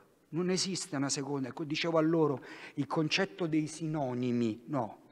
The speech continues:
non esiste seconda parola, soprattutto per un poeta. E dove trovare le parole?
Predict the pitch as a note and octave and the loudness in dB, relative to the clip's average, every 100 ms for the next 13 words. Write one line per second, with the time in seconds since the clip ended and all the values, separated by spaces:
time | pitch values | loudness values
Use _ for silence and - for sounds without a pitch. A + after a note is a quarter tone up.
0 | _ - - - C#3 F3 E3+ F#3+ F3+ - | _ -20 -20 -8 -2 0 2 0 -2 -2
1 | D#3+ D#3 D#3 D#3 D3 C#3 C#3 B2+ G#2+ G2+ | -2 -2 0 0 2 2 0 -2 -2 -8
2 | - - - D#3 D#3+ A#3 - E3+ C#3 B2 | -10 -10 -4 -2 -2 -4 -2 0 0 -2
3 | - C#3+ A#2 - - - - - - - | -2 0 0 -2 -12 -20 -20 -20 -20 -20
4 | - - _ _ _ _ _ F3+ G#3+ A#3+ | -20 -20 _ _ _ _ _ 4 8 10
5 | A3 G3 F3+ D#3 D3 - - - _ _ | 8 6 2 0 -2 -6 -18 -20 _ _
6 | _ _ _ _ _ _ _ _ _ _ | _ _ _ _ _ _ _ _ _ _
7 | _ _ _ _ _ _ - B2+ G#3 G#3+ | _ _ _ _ _ _ -14 8 10 12
8 | G3+ F3 F#3 G3+ G3+ F3+ E3+ D3+ D3+ A#2 | 10 6 6 8 6 4 0 2 2 2
9 | A2 A2 G#2 | -4 -6 -10